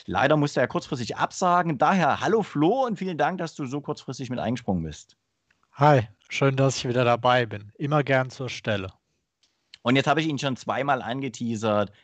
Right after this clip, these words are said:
Speaker 1: Richtig spannend wird es heute beim Thema virtuelle Realität. Denn mit Marco vom YouTube-Kanal New V R Tech haben wir heute einen echten Fachmann zum Thema mit am Start.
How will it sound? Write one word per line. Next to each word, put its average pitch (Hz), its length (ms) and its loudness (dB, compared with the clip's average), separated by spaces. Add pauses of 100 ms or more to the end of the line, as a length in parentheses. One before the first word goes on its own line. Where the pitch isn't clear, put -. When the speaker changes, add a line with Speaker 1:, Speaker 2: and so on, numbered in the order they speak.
(160)
Speaker 1:
Richtig 160 380 -2
spannend 139 480 -2
wird 135 140 -2
es 131 120 -8
heute 123 220 0
beim 113 180 0
Thema 110 400 0
virtuelle 113 400 0
Realität. 104 540 0 (260)
Denn 117 120 4
mit 117 180 4
Marco 156 400 2
vom 139 260 0
YouTube-Kanal 135 760 0
New 143 280 0
V 131 240 -2
R 107 80 0
Tech 135 260 0
haben 110 220 0
wir 107 120 0
heute 107 200 0
einen 107 140 0
echten 139 420 -2
Fachmann 160 480 0 (380)
zum 165 320 0
Thema 190 500 2
mit 151 160 -2
am 131 220 -4
Start. 123 500 -2